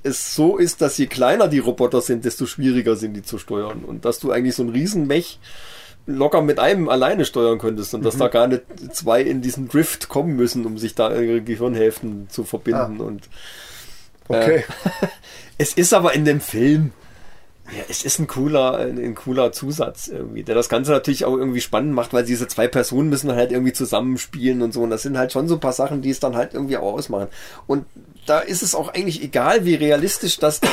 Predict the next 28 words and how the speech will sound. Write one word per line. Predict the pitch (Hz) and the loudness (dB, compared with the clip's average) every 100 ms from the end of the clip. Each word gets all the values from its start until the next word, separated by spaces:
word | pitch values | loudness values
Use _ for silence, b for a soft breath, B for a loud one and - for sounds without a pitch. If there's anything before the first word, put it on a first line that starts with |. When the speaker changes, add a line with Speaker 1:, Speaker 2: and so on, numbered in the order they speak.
| 185 | 2
Speaker 1:
ist, | 233 156 - | 0 -2 0
<coughs> | |
weil | 123 131 127 123 - - | 2 2 0 -4 -10 -12
es | 135 - | -12 -8
in | 139 | -2
der | 147 | 0
Story | - 151 196 | 0 0 0
halt | 117 107 - - | 0 0 -2 -10
cool | 156 117 | -6 -6
funktioniert. | 120 107 - 127 107 113 | -6 -8 -8 -8 -8 -10
Speaker 2:
Ja. | - - b b b b b b b b - | -16 -20 b b b b b b b b -8
Über | 123 127 | -6 0
Realismus | 147 151 175 - 185 170 - - - _ - - - - - - - - - | 2 2 0 0 0 0 -6 -14 -20 _ -20 -20 -18 -16 -20 -20 -20 -20 -16
weigere | 117 120 165 147 | -10 -4 0 0
ich | 113 | -2
mich | 123 127 | -6 -6
sowieso | 120 123 | -6 0
Speaker 1:
Ja, | 113 165 | 4 4
Speaker 2:
zu | - | 4
Speaker 1:
ich | |
meine, | 139 143 | 2 2
davon | 143 143 | 2 2
Speaker 2:
unterhalten. | 135 131 | 2 2
Speaker 1:
abgesehen, | 180 170 165 | 4 4 2
Speaker 2:
Scheiß | 123 127 123 | -4 -4 -2
Speaker 1:
dass | 143 | 2
dieses, | 185 160 156 | 2 2 2
Speaker 2:
drauf. | 113 110 | 0 -4